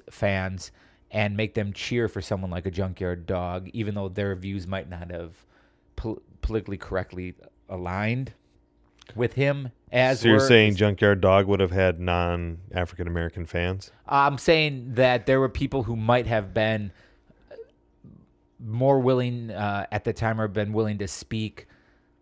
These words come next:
Speaker 1: I don't wanna say, uh, well, negatively about
Speaker 2: How
Speaker 1: other people of
Speaker 2: about
Speaker 1: other
Speaker 2: there, there's a
Speaker 1: races.
Speaker 2: lot of people that would
Speaker 1: I'm
Speaker 2: cheer
Speaker 1: dancing
Speaker 2: him.
Speaker 1: around words 'cause I don't wanna say, say something wrong here.
Speaker 2: A lot of people would be cheering to, uh, or wanting to cheer him and buy a ticket to see him,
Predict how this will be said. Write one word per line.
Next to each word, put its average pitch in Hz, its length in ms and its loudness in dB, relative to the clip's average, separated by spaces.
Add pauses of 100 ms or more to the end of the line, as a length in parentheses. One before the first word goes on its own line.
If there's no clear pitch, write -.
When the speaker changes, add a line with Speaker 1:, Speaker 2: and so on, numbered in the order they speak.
(300)
Speaker 1:
I 95 80 -8
don't 107 80 -6
wanna 107 160 -4
say, 95 540 -4
uh, 80 400 -10
well, 110 140 0
negatively 117 680 -4
about 107 320 0
Speaker 2:
How 175 220 8
Speaker 1:
other 180 80 12
people 160 120 12
of 151 60 12
Speaker 2:
about 143 140 12
Speaker 1:
other 117 160 4
Speaker 2:
there, 131 160 12
there's 135 240 8
a 127 40 12
Speaker 1:
races. 120 100 10
Speaker 2:
lot 131 200 12
of 127 80 8
people 123 300 6
that 110 140 10
would 147 60 6
Speaker 1:
I'm 185 80 6
Speaker 2:
cheer 156 260 10
Speaker 1:
dancing 131 160 10
Speaker 2:
him. 175 60 4
Speaker 1:
around 160 200 4
words 147 240 6
'cause - 120 -2
I 131 80 4
don't 135 220 4
wanna 127 220 -2
say, 117 260 0
say 107 280 -2
something 95 300 -10
wrong 85 200 -8
here. 120 320 -4
Speaker 2:
A 117 60 2
lot 110 280 8
of 101 80 6
people 110 320 4
would 101 180 4
be 98 600 4
cheering 110 640 4
to, 98 580 0
uh, 82 40 4 (260)
or - 40 -6
wanting 101 340 4
to 92 80 -2
cheer 110 300 2
him 104 220 2
and 95 140 0
buy 92 160 4
a 92 60 2
ticket - 340 -6
to 82 60 -12
see 123 300 0
him, 110 340 2